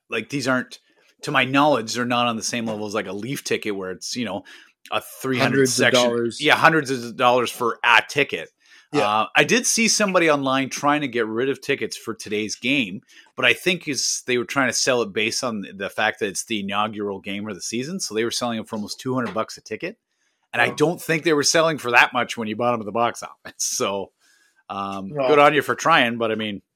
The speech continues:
Speaker 1: I wouldn't spend that on a Leaf game. <laughs> So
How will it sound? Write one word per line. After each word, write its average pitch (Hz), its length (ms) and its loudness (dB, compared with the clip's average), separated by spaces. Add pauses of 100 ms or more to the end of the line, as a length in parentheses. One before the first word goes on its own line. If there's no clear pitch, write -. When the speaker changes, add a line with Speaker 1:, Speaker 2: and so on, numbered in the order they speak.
(920)
Speaker 1:
I 139 80 6
wouldn't 151 240 6
spend 139 280 0
that 131 100 2
on 127 100 0
a 113 40 -4
Leaf 127 200 -4
game. 208 280 -2 (180)
<laughs> - 200 -8
So 113 460 0